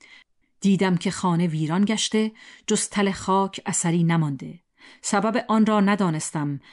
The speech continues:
و به پیش همین خواهر بیامدم و این دو سگ را به نزد او دیدم و سرگذشت بدو باز گفتم. او نیز مرا از ماجرای خویش بیاگاهانید.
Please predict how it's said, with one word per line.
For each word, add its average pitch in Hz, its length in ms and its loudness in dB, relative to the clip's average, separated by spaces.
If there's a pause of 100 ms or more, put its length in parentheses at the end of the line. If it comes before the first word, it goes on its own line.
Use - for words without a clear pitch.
(140)
و 180 80 -2
به 170 100 0
پیش 214 340 2
همین 202 340 2
خواهر 175 360 -2
بیامدم 175 580 0
و 156 60 -2
این 190 160 4
دو 180 120 0
سگ 175 260 -6
را 175 140 0
به 160 100 -2
نزد 170 300 -2
او 160 200 0
دیدم 160 460 -4 (280)
و 175 60 -6
سرگذشت 185 800 -2
بدو 180 200 0
باز 170 400 0
گفتم. 135 560 -8 (460)
او 214 180 4
نیز 220 300 4
مرا 196 260 2
از 180 160 -2
ماجرای 175 580 0
خویش 175 460 -4
بیاگاهانید. 143 1040 -2